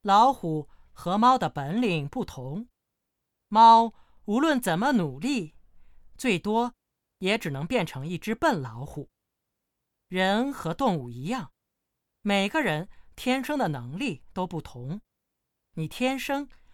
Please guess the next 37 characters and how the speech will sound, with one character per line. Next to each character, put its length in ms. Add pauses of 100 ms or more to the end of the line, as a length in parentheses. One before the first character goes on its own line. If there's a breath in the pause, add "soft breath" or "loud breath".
(160)
不 100
善 260
于 120
用 260
文 240
字 300 (120)
来 180
表 260
达， 340 (1000)
但 160
却 160
很 160
善 260
于 120
画 260
画。 320 (1000)
为 220
什 200
么 280 (280 soft breath)
不 100
当 240
一 100
只 200
优 260
秀 260
的 140
猫， 400 (600)
而 180
偏 180
要 160
当 400
一 100
只 140
笨 240
老 240
虎 280
呢？ 200